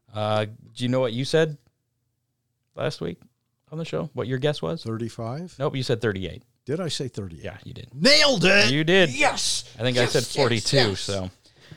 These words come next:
Speaker 1: And our, uh,
Speaker 2: I
Speaker 1: listener
Speaker 2: can't wait
Speaker 1: winner,
Speaker 2: to get my free pizza.
Speaker 1: winner of a, uh, Big D's Pizza, J D Smith, picked, uh, thirty-eight. Chris Mize, actually, he had, remember he picked two numbers?
Speaker 2: Yeah.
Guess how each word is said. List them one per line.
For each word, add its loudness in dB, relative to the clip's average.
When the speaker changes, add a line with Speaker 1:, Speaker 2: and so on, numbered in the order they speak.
Speaker 1:
And -2
our, 4
uh, 6
Speaker 2:
I -16
Speaker 1:
listener 2
Speaker 2:
can't 8
wait 8
Speaker 1:
winner, 6
Speaker 2:
to 4
get 8
my 0
free 2
pizza. -4
Speaker 1:
winner 8
of 8
a, 10
uh, 8
Big 2
D's 4
Pizza, 4
J 4
D 4
Smith, 2
picked, -2
uh, 0
thirty-eight. -6
Chris 2
Mize, 6
actually, 0
he -2
had, 2
remember -2
he -4
picked -4
two -2
numbers? 0
Speaker 2:
Yeah. 4